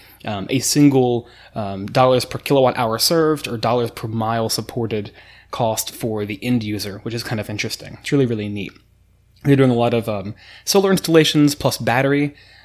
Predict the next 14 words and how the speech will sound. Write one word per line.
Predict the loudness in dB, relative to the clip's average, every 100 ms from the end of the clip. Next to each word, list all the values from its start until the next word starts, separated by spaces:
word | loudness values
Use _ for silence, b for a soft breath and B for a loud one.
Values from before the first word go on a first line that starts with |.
| B -10
uh, | -8 -8 -12
storage | -6 2 4 4 0 -8 -8
to | -4 -2 -2
support | -2 -2 -2 -2
these | 0 -2
chargers | 0 -2 -2 -2 -4 -8
to | -8
kind | -4 -4
of | -2
smooth | 0 0 2
out | 0 -2
the |
utility | -4 -4 -6 -4 -4 -2 -2 0
side, | -2 -2 -2 -4